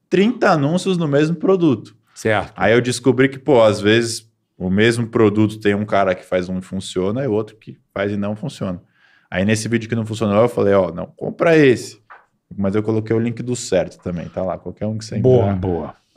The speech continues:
Speaker 2: <laughs> Vamos lá agora pro superchat. Veio uma pergunta aqui, Bola.
Speaker 3: Vambora, manda bala.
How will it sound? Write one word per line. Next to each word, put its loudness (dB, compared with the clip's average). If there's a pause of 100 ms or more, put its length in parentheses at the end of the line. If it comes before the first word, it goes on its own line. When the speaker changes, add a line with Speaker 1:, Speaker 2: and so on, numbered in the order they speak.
Speaker 2:
<laughs> -10
Vamos 4
lá 4
agora 4
pro -2
superchat. 2
Veio 6
uma 4
pergunta 4
aqui, 0
Bola. 4
Speaker 3:
Vambora, 6
manda 2
bala. 2